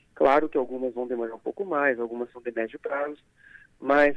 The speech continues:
o importante é você não esconder, é trazer pra fora,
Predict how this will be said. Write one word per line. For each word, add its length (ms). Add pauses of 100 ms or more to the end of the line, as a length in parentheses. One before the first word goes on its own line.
o 120
importante 920
é 280
você 320
não 260
esconder, 680 (260)
é 100
trazer 560
pra 160
fora, 440